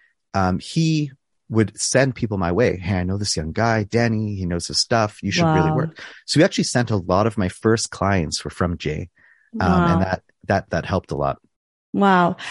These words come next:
Speaker 2: And I guess we didn't mention it, but there must be also that entrepreneurial thing in your upbringing.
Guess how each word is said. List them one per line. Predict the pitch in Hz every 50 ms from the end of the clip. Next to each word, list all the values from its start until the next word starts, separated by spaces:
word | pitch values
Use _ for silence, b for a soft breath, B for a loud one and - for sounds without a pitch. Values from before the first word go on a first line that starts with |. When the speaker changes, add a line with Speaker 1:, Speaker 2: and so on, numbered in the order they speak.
| B B B
Speaker 2:
And | - - 349
I | 370 349
guess | 311 392 508 523 - -
we | 359 349
didn't | 302 339 349 339 302 277 269
mention | 254 254 294 403 427 - - 254 226 202 190
it, | 190 190 190
but | - 240 226 226
there | 254 240 240
must | 233 233 262 302 - - -
be | - 330 311 285
also | 262 254 254 - 247 233
that | 226 214 214 214 208 - - -
entrepreneurial | 208 208 - - 214 196 - 226 220 220 226 233 240 240 247 240 226
thing | - - - 220 214 208
in | 202 190
your | 190 190 175 - -
upbringing. | - 277 269 - - 196 196 185 170 165 156 160 160 156 151 151